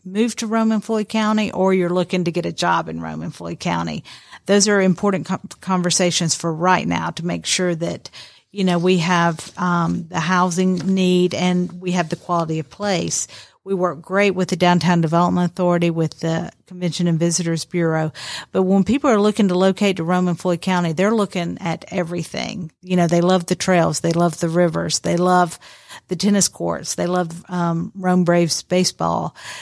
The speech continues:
So that quality of life is so important. And we have to be in on those conversations as well. The chamber is not always, um, the leader in those things happening,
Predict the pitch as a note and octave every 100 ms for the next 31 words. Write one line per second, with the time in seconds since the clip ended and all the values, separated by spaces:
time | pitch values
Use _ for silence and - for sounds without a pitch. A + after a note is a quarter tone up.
0 | - - - G#3+ G3 F#3+ F#3 - F3+ -
1 | - A3+ B3 A#3 G#3 E3+ F3+ F#3 E3 D#3+
2 | - E3+ - - G3+ G#3 F#3+ E3 - F3+
3 | E3 - - - - F3+ E3+ _ _ _
4 | F#3 F#3+ G#3 A3 - F#3+ G3 F#3+ - F#3+
5 | F3+ F3 F3+ F#3+ - G3 F3+ E3 E3+ D#3+
6 | E3 D#3 D#3 - F#3 F#3 D#3 - - -
7 | _ F3+ - A#3+ C4 A#3+ G3+ G3 F3+ -
8 | F3 F3+ F#3 F3+ F3 - F#3+ E3+ E3 F3
9 | E3+ F3+ E3+ F#3 G#3+ A#3 A#3 F#3 F3 F#3
10 | - G3+ G3 - F3+ F3+ - D4+ F4+ F4